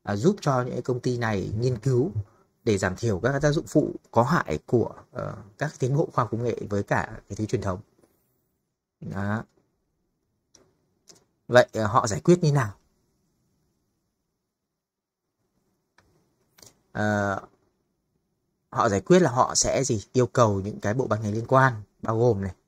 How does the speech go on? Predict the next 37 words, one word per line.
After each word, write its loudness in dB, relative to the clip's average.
văn 0
phòng, 4
à, -6
chính -4
sách, 2
à, -4
khoa 6
học 4
và 0
công 0
nghệ 2
sẽ 0
phát 2
triển 4
chương -4
trình -2
nghị -2
sự 2
nghiên -2
cứu -2
và 4
phát -2
triển 2
tài -4
sản -4
kỹ 0
thuật -4
số, 0
bắt 2
đầu 2
nghiên -4
cứu 0
về 2
những -4
cái, 2
à, -4
crypto 8